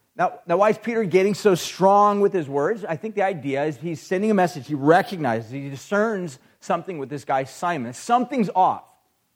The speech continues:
Something's not right. This guy Simon has this track record of manipulation, of magic, of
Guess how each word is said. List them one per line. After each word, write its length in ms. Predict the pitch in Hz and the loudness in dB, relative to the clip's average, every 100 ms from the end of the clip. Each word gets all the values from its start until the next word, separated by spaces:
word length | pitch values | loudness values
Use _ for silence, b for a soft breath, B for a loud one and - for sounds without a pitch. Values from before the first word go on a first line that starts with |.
| _ _ _ | _ _ _
Something's 400 | 196 190 214 175 | -4 -2 0 2
not 180 | 190 | 2
right. 320 | 180 170 104 - _ _ | 6 4 2 -8 _ _
This 160 | 156 131 | -10 0
guy 160 | 208 | 0
Simon 500 | 190 - 202 190 143 | 2 0 0 0 -4
has 220 | 143 160 | -2 -4
this 160 | 143 131 _ | -4 -12 _
track 320 | - 180 - | 2 2 2
record 380 | 147 113 113 107 | -2 -2 -4 -6
of 180 | 117 110 b b | -6 -10 b b
manipulation, 840 | 139 160 185 196 185 185 - 143 117 | -4 0 2 2 4 4 0 -4 -4
of 480 | 127 127 131 127 120 _ - | 2 4 4 2 -6 _ -12
magic, 680 | 135 165 190 185 151 127 - | -4 2 2 0 -2 -6 -4
of 400 | 151 139 139 131 | 0 2 0 -4